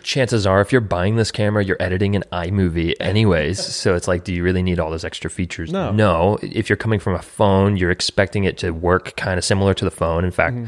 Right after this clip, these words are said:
Speaker 1: I think this camera, and I was watching videos on it with, um, uh, D-, uh, D P Review, I
Speaker 2: Yeah.
Speaker 1: believe, and they were saying the same thing. If it's, like, made to work in auto.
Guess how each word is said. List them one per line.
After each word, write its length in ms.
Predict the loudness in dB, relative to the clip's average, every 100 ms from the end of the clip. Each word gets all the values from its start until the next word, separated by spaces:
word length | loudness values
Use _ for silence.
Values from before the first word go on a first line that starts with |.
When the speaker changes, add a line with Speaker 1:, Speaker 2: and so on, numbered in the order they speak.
| -14 -6
Speaker 1:
I 80 | -6
think 460 | -6 -6 0 0 2
this 200 | 0 0
camera, 540 | 0 0 2 2 2
and 180 | 0 -2 -2
I 140 | 0
was 100 | 0
watching 240 | -2 -4
videos 340 | 2 4 4 2
on 120 | -2
it 100 | -4 -8 -4
with, 280 | -4 -2 -6
um, 320 | -4 -6 -10 _ -12
uh, 160 | -8 -8 -8
D-, 140 | -6 -2
uh, 80 | -2
D 160 | -4
P 160 | -8 -8
Review, 460 | -8 -6 -6 -6 -8 -4
I 40 |
Speaker 2:
Yeah. 60 | -2
Speaker 1:
believe, 220 | 0 0
and 140 | 0
they 140 | 4 4
were 100 | 4
saying 200 | 0 -6
the 60 |
same 220 | -4 -4 -2
thing. 260 | -2 -2 -4 -16 -20 _
If 160 | -8 -8 _
it's, 260 | -6 0 2
like, 140 | 2
made 340 | 2 4 2 2
to 80 | 2
work 260 | 2 2 -2
in 60 |
auto. 400 | -4 -4 -4 -10